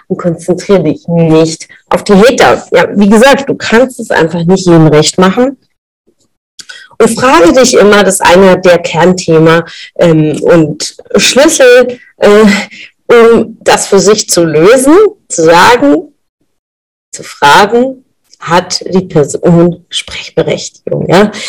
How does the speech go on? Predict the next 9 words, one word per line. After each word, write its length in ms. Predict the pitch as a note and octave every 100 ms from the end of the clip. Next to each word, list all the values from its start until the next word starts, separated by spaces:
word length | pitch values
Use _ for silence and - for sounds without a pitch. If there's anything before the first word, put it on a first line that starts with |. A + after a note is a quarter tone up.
| B3 A3
Ähm, 220 | F#3+ F#3
hat 380 | F#3 - C#4 C#4+
die 100 | D4+
Person 640 | - A3+ F#3 F#3 G#3+ A#3
überhaupt 380 | F3 E3+ - -
Expertise 1000 | F#3 F#3+ - E3+ - - G#3 G3+ A3 E3
und 160 | D#3 -
Ahnung 720 | D#3+ E3+ F#3 F3 G3 A3+ G#3
darüber, 680 | E3 D#3+ F3 E3 E3 E3 F3+